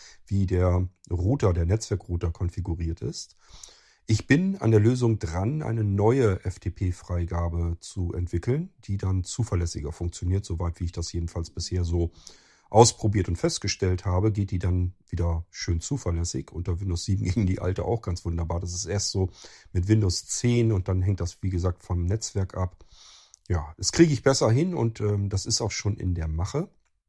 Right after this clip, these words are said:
Aber diese F-T-P-Freigabe, die brauchen wir eigentlich gar nicht. Denn ganz viele Blinzeln-Geräte haben einen F-T-P-Server im Hintergrund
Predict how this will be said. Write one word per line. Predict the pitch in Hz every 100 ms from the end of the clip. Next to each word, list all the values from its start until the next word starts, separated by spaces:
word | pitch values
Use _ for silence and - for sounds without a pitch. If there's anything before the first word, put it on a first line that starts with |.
| _ _ _ - -
Aber | - 123 147 113 147 208 - - - - _ _ _ -
diese | 92 82
F-T-P-Freigabe, | - - - 165 - - 78 - -
die | 98
brauchen | - 107 165 - 98 80
wir | 71
eigentlich | 76 76 - 90 -
gar | 78 65
nicht. | 53 90 - - _
Denn | 87 90 90 90 -
ganz | 92 -
viele | - 120 143 139
Blinzeln-Geräte | - 95 113 - 123 92 82 85 110 113 107
haben | 87 87 101 101
einen | 87 92 92
F-T-P-Server | 92 - 87 - 98 - - - 147 110 80 78 76 -
im | 82 80
Hintergrund | 85 82 82 - 87 165